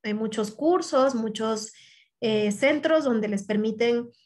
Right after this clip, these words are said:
aprender arte, música, baile, pintura, danza. Bueno, aquí en Quito, por ejemplo, hay un programa que funciona a medias. No sé si siga funcionando, pero se llama Sesenta y Piquito. No, n-, alguna vez que hace unos cuatro años fui a dar unas charlas, no,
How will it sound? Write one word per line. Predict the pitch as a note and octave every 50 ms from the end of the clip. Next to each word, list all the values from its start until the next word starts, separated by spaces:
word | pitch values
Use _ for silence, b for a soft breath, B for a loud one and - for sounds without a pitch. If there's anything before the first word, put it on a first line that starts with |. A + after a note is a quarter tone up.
| b b b _ -
aprender | B3+ B3 B3+ A#3+ A#3 A#3 A3 G#3+ G#3+
arte, | A3 A3+ B3+ C#4 D4+ D4 - - A3+ G#3
música, | G#3 G#3+ A3+ B3+ D4+ D#4 - - A#3+ G#3 - - G#3 G3+
baile, | F#3+ G3+ G#3+ A#3 C4+ D#4 D4+ C#4 B3 G#3+ G#3
pintura, | G#3 - A#3 B3+ B3+ B3+ - - C4 C4+ D4 D4+ D4 B3 G#3 G3+ F#3+
danza. | G3 G#3 G#3+ B3 D4+ E4 E4 D#4+ - - G#3 F3+
Bueno, | G3+ G#3 G#3+ G3+ F#3 F3+ - _ _ _ _ - _ _ _ _ _ -
aquí | - G#3+ G#3+ - B3+ B3+ C4 C#4 C#4+ C#4+ C#4+
en | C#4 C4 A#3+ G#3+ G3+
Quito, | - C4+ C4+ C#4 D4 C#4 -
por | A3+ G3+
ejemplo, | G3+ - G#3+ G#3 G#3 A3+ A#3+ A3+
hay | G#3+ G#3+ A3 A3+
un | A3+ A3
programa | A3+ G#3+ G#3 G#3+ G#3+ A3 A3+ B3 A#3+
que | - G#3
funciona | G#3 - G#3 G3+ G#3 - G#3+ A3 A3 A3+ A3+ - -
a | G#3+
medias. | G#3 G#3 G#3 G#3 G#3 G#3 G#3 A#3 A#3 C4+ D#4 D4+ - - _ _
No | A#3 A#3
sé | B3 - F#4+
si | G#4 - -
siga | - C4 B3 A#3+ A#3
funcionando, | - A#3+ A3+ - A3+ A3 A3 A3+ A#3+ C4 C#4+ C#4+
pero | - G3+ F#3+
se | F#3 G3+ G3+
llama | G3+ G#3 A3 A3
Sesenta | A3 G#3+ G3+ - G#3+ G#3 G#3+ G#3
y | G#3 G3+ G3+
Piquito. | - G#3 - - D4+ C#4 - - F#3 F#3+ b b b b b b b b b b b b b b _ _ _ _ _ _ -
No, | C4 D4 D4+ D#4 D4+ C#4
n-, | C4+ C4 B3+ B3
alguna | B3 C4+ C4+ D#4 D#4 D4+
vez | C#4+ C#4+ C#4+
que | C#4+ - C#4 B3+ A#3+
hace | A3 G#3 G#3 A#3
unos | B3 B3 B3 B3
cuatro | - A#3+ A#3+ A#3+ B3
años | A#3 A#3 B3 B3 B3+ B3+ B3+ B3+ - - - _ _
fui | _ - A#3
a | A3+
dar | A3 A3
unas | A3+ A#3+ A#3+ A3 G#3+ G#3+
charlas, | - G#3+ G#3 A3+ A#3 A#3 A3+ A3+ A3+ G#3+
no, | G#3 G3+ G#3 G#3 G#3 G3+ G3 G3 G3+